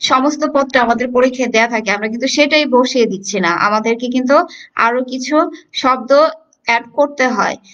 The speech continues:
তো ব্যাস বাক্যের প্রয়োজন হয় সমাসের ক্ষেত্রে।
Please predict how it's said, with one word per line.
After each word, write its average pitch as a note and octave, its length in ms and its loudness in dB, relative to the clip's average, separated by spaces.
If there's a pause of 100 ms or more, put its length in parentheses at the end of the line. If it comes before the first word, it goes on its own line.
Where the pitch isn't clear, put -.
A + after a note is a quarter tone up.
(140)
তো B3 100 4
ব্যাস B3 320 0
বাক্যের D4 420 0
প্রয়োজন D4+ 520 2
হয় E3+ 240 -2
সমাসের G#3 500 -4
ক্ষেত্রে। - 420 -6